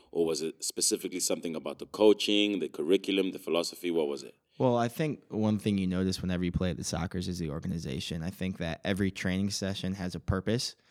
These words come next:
Speaker 2: and I think that not every club, you know, follows that mindset.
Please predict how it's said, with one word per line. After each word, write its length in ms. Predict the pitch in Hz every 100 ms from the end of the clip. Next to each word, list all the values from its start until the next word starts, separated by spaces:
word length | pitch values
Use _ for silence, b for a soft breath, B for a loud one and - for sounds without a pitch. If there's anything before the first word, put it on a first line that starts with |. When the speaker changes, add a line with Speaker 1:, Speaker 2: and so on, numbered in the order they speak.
| b b -
Speaker 2:
and 140 | 95
I 60 | 85
think 240 | 98 95
that 240 | 87 78 _
not 240 | 104 101 82
every 180 | 95
club, 400 | 90 - 95 85 -
you 80 | 95
know, 120 | 90
follows 360 | 92 87 90 92
that 360 | 92 85 - -
mindset. 480 | 87 92 92 90